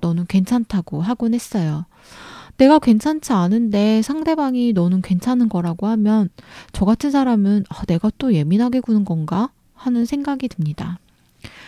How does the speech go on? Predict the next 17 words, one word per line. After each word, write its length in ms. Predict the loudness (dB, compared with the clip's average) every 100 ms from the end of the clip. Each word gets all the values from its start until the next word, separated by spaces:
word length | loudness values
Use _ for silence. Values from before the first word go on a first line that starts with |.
| -20 -20 -14
저는 460 | 2 4 6 4 4
유별난 440 | 4 4 4 2
사람이 360 | 2 0 0 0
되고 240 | 0 -2
싶지 260 | -4 -6 -4
않지만 600 | -4 -4 -2 2 4 2 0 -2
나를 260 | 0 0
표현할 480 | 0 -2 -2 -2 -4
줄 180 | -2 -2
아는 300 | 0 2 2
사람은 540 | 0 0 0 0 -2
되었으면 460 | -2 -2 -2 -2 -4
좋겠어요. 680 | -4 -6 -6 -4 -2 -4 -8 _ -20 -20 -20 -20 -20
사회적 400 | 0 4 4 2 2
관계에서 580 | 2 4 2 2 2
저는 280 | 0 0 0
잘합니다. 760 | 0 0 2 2 2 0 0